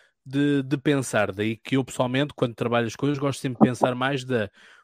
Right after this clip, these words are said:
o que é que eu posso fazer para aqueles que estão indecisos, não é, não é conquistar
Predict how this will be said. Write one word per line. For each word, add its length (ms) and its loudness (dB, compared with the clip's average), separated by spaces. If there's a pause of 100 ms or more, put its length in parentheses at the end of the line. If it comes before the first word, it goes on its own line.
o 160 -6
que 120 2
é 40 4
que 80 -2
eu 80 4
posso 340 2
fazer 520 2 (440)
para 140 4
aqueles 260 2
que 80 -12
estão 320 -2
indecisos, 600 -2
não 260 2
é, 100 0
não 240 2
é 60 2
conquistar 480 2